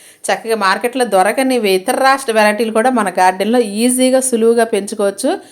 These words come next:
ఇది చక్కగా విత్తనం పెట్టుకోవచ్చు. చిక్కుడు మొక్కను ఎలా పెంచుకుంటున్నామో అలాగే పెంచుకోవాలి తప్ప దీనికి ప్రత్యేకంగా ఏమి ఏర్పాట్లు ఏమీ అక్కర్లేదు. చక్కగా పెంచండి. ఆన్లైన్లో సీడ్స్ అయితే అవైలబుల్గా ఉన్నాయి. అలాగే ఆర్గానిక్ మేళాలు జరిగేటప్పుడు కూడా దొరుకుతాయి. ఇంకా ఫ్రెండ్స్ దగ్గర షేరింగ్, మీ ఫ్రెండ్స్ దగ్గర ఎవరి దగ్గర ఉంటే షేరింగ్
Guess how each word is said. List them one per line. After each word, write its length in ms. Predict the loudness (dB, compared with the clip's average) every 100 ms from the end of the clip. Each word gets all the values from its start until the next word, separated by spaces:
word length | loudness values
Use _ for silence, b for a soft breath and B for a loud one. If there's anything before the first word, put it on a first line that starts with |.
| B B -8
ఇది 100 | -4
చక్కగా 260 | -4 -2 0
విత్తనం 400 | 0 -2 0 2
పెట్టుకోవచ్చు. 520 | 0 -2 -2 -2 -2
చిక్కుడు 320 | -8 -6 -4
మొక్కను 260 | -2 -2 0
ఎలా 140 | 0
పెంచుకుంటున్నామో 720 | 0 -2 -4 -6 -6 -6 -6
అలాగే 280 | -4 -2 -2
పెంచుకోవాలి 460 | -4 -6 -4 -4 -4
తప్ప 80 | -6
దీనికి 180 | -10 -6
ప్రత్యేకంగా 580 | -6 -4 -8 -8 -6 -4
ఏమి 300 | -4 -4 -4
ఏర్పాట్లు 480 | -4 -2 -4 -2
ఏమీ 260 | -4 -2 -4
అక్కర్లేదు. 720 | -6 -6 -6 -2 0 0 -2 B B B B
చక్కగా 320 | -6 -6 -4 -2
పెంచండి. 720 | 0 0 -2 0 0 0 -2 B B -2
ఆన్లైన్లో 420 | 0 2 2 2
సీడ్స్ 360 | 0 0 0 0
అయితే 160 | 0
అవైలబుల్గా 460 | 2 2 0 0 0
ఉన్నాయి. 380 | 0 0 2 2
అలాగే 260 | 2 2
ఆర్గానిక్ 480 | 2 0 0 -2 -2
మేళాలు 300 | -2 2 0
జరిగేటప్పుడు 480 | 0 -2 0 -2 -2
కూడా 140 | -2
దొరుకుతాయి. 420 | -2 -2 -2 -2 -2
ఇంకా 180 | -2
ఫ్రెండ్స్ 320 | -2 -2 0 -2
దగ్గర 200 | -2 -2
షేరింగ్, 440 | -2 0 0 -2
మీ 80 | -2
ఫ్రెండ్స్ 300 | -4 -4 -2
దగ్గర 160 | 0
ఎవరి 200 | 2 0
దగ్గర 120 | 0 -4
ఉంటే 200 | -4 -4
షేరింగ్ 400 | -2 -2 -4